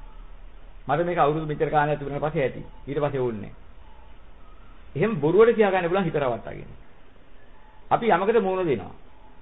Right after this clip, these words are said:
කමක් නෑ. මම එඩිතරයි. ධෛර්යයෙන් යුක්තයි. අපි මොනවටද ඒ කියන්නේ? මම කැමති අහවල් විදිහේ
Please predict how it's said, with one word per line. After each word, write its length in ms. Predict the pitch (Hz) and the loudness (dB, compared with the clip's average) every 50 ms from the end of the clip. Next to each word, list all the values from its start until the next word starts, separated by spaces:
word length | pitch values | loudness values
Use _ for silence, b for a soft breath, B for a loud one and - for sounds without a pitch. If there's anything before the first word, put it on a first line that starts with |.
| - - - | -16 -14 -6
කමක් 300 | - 139 147 180 170 127 | 0 2 4 4 4 2
නෑ. 200 | 120 107 95 80 - - - - - - - - - | -2 -6 -8 -10 -12 -14 -16 -16 -16 -16 -16 -12 -6
මම 200 | - 143 190 180 | -2 0 0 2
එඩිතරයි. 480 | 147 151 175 160 156 117 107 98 - - - - - - - - - - - | 2 2 0 0 0 -2 -2 -4 -10 -12 -14 -16 -18 -18 -18 -18 -18 -16 -12
ධෛර්යයෙන් 420 | - - 143 165 160 165 170 160 147 | -4 0 0 2 2 2 2 0 0
යුක්තයි. 360 | 143 - - - - - - - - - - - - - - - - - - - | -2 -4 -6 -8 -10 -10 -10 -14 -16 -16 -16 -16 -18 -18 -18 -18 -16 -16 -12 -6
අපි 160 | - 143 160 | -4 0 0
මොනවටද 380 | 156 143 156 170 170 165 160 160 | 2 2 4 4 4 4 4 2
ඒ 140 | 156 151 156 | 0 0 0
කියන්නේ? 340 | 151 156 151 151 151 151 - - - - - - - - - - - - - - - - | -2 -2 -4 -4 -4 -6 -8 -10 -14 -14 -14 -16 -18 -18 -18 -18 -18 -18 -18 -18 -18 -8
මම 180 | - 120 123 151 | -2 0 2 2
කැමති 500 | 165 156 156 143 143 147 143 160 175 180 | 2 2 0 0 -2 -2 -2 0 0 0
අහවල් 340 | 151 123 135 139 151 156 156 | 2 2 2 4 4 4 2
විදිහේ 460 | 147 147 139 139 143 151 170 208 - | 0 -2 -4 -4 -4 -2 -2 -2 -4